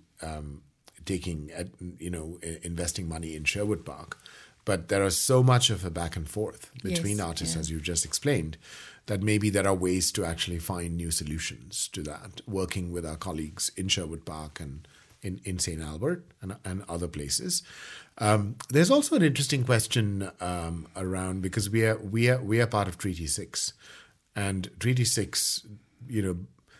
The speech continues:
Speaker 1: boundaries like Edmonton, and these are artificial <laughs> boundaries.
Speaker 2: Yes.
Speaker 1: And we know that Indigenous artists are often have relationships outside of Edmonton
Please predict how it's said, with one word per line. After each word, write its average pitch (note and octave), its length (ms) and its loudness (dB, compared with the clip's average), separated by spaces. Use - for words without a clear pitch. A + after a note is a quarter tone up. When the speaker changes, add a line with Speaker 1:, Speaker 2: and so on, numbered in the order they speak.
Speaker 1:
boundaries G#2+ 580 6
like F2+ 160 0
Edmonton, F2 600 -2
and D2+ 260 -8
these A2+ 260 2
are F#2+ 100 2
artificial F2 500 -4
<laughs> E2 120 -4
boundaries. G2+ 460 0
Speaker 2:
Yes. E3 480 -4
Speaker 1:
And G2+ 280 0
we A#2+ 180 8
know B2 320 8
that A2 160 6
Indigenous F#2+ 560 0
artists E2+ 500 0
are F2 300 -6
often F2 580 -4
have G#2+ 300 2
relationships F#2 800 0
outside F#2 480 -2
of D#2 100 -4
Edmonton D#2 720 -10